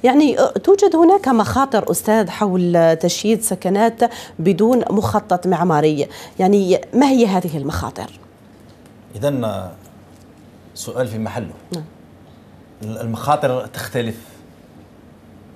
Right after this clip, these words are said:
Speaker 2: ال-، المالك تاع ال-، تاع السكن اللي بناه بدون رخصة،
Speaker 1: مهم.
Speaker 2: بدون دراسة عمرانية ومدنية وتقنية وإلى غير ذلك، ربما
Speaker 1: مم.
Speaker 2: لا قدر الله وحلت الكارثة.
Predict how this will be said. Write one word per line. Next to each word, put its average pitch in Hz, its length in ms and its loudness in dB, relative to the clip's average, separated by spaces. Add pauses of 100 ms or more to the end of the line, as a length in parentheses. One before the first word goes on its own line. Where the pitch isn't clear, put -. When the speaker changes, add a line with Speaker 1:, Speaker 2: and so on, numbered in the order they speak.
Speaker 2:
ال-، 87 200 -18 (340)
المالك 165 380 0
تاع 143 160 0
ال-، 139 180 -2
تاع 127 120 -2
السكن 143 400 -2 (840)
اللي 120 340 -4
بناه 123 240 -2
بدون 113 280 -6
رخصة، 110 300 -4 (240)
Speaker 1:
مهم. 190 220 -8 (100)
Speaker 2:
بدون 120 200 -4
دراسة 120 380 2
عمرانية 107 500 -2
ومدنية 95 640 -6
وتقنية 120 400 -8
وإلى 101 120 -8
غير 107 140 -6
ذلك، 151 300 -2 (600)
ربما 170 520 2 (220)
Speaker 1:
مم. 202 120 -12 (440)
Speaker 2:
لا 127 100 -4
قدر 131 340 0
الله 151 320 2 (1500)
وحلت 143 520 -4
الكارثة. 139 400 -2